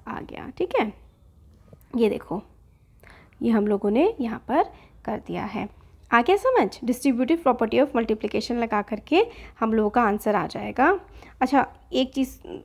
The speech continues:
फ़ोर्टी वन जो है वो माइनस में था, माइनस में था तो ये भी माइनस हो जाएगा। और फिर उसके बाद, अ, ये वाला, एक सेकेंड बच्चों, थोड़ी सी इसमें ना ये हो गई, मैंने माइनस का साइन हटा दिया।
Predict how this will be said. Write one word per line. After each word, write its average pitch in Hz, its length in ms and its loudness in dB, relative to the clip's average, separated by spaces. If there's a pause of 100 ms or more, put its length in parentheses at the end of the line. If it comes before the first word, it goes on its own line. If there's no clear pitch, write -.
(340)
फ़ोर्टी 240 300 0
वन 240 180 2
जो 240 80 2
है 247 100 4
वो 269 100 4
माइनस 226 440 2
में - 140 -8
था, 240 220 -12 (500)
माइनस 214 420 -2
में 240 100 -2
था 247 280 2
तो 262 260 0
ये 233 240 0
भी 240 100 0
माइनस 233 400 2
हो 240 60 -4
जाएगा। 233 520 2 (480)
और 226 300 2
फिर 262 200 -2
उसके 277 300 -2
बाद, 240 640 2 (1300)
अ, 254 40 -4
ये 226 360 4
वाला, 214 280 2 (840)
एक 233 200 -4
सेकेंड - 340 -12
बच्चों, - 240 -12 (420)
थोड़ी 247 200 2
सी 254 100 0
इसमें 254 240 -2
ना 277 60 2
ये 262 240 2 (180)
हो 214 120 0
गई, 214 120 0
मैंने 226 180 2
माइनस 220 280 0
का 233 100 -8
साइन 233 220 -2
हटा 220 160 -4
दिया। 247 320 -8